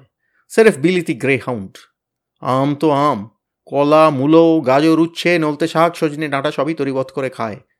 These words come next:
আমি আম পাড়তে উঠলাম, আর যেই ওঠা। টেনিদা থামল। "কি হলো?" "যা হলো তা ভয়ঙ্কর।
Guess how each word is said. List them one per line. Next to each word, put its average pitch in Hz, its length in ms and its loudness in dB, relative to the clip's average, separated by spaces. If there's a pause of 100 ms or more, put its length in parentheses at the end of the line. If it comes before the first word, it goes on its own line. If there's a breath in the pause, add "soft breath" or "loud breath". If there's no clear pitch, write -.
(420)
আমি 123 180 -6
আম 117 200 -4
পাড়তে 117 320 -2
উঠলাম, 113 480 -4 (220)
আর 117 100 -6
যেই 123 540 0
ওঠা। 127 360 -2 (1040)
টেনিদা 110 320 -4
থামল। 104 400 -10 (920)
"কি 190 160 -4
হলো?" 147 380 -6 (880)
"যা 113 200 4
হলো 123 280 6
তা 120 120 2
ভয়ঙ্কর। 123 640 2